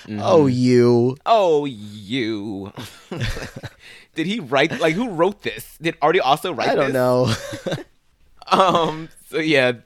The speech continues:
Speaker 1: they, uh, Kurt and Blaine are going to suggest that they do a lo-, another number because why not? It's a Christmas special.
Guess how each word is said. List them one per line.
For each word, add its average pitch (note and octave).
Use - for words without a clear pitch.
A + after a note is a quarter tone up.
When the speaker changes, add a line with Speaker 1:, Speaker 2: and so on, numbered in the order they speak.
Speaker 1:
they, D#3
uh, D#3
Kurt F3
and E3+
Blaine D3+
are D3
going C#3
to C#3
suggest C#3
that C3+
they C3
do B2+
a C3+
lo-, C#3
another B2
number B2
because A2
why G2+
not? B2
It's A#2+
a G2+
Christmas G2
special. F#2+